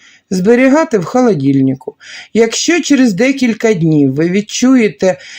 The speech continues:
якийсь, ем, неприємний для вас запах,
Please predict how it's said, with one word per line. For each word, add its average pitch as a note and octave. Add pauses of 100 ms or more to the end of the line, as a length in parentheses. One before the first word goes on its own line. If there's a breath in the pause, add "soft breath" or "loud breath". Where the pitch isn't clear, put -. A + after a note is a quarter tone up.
(140)
якийсь, G#3+
ем, F#3 (880 loud breath)
неприємний G3
для F3
вас D#3+
запах, D#3+